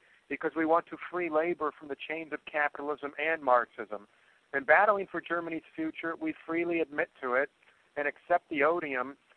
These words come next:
from the liberal bourgeoisie that results. We know that we will succeed in bringing new blessings out of their curses. God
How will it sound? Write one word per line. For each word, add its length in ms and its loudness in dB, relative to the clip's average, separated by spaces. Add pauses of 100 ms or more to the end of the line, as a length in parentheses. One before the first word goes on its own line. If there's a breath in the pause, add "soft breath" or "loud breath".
(120)
from 120 -8
the 60 -2
liberal 380 -2
bourgeoisie 720 -4
that 160 2
results. 500 4 (840)
We 160 -4
know 380 6
that 140 6
we 100 0
will 220 0
succeed 400 -4
in 100 -4
bringing 360 -2
new 120 -6
blessings 600 2 (300)
out 120 4
of 100 -4
their 120 4
curses. 580 0 (680)
God 340 6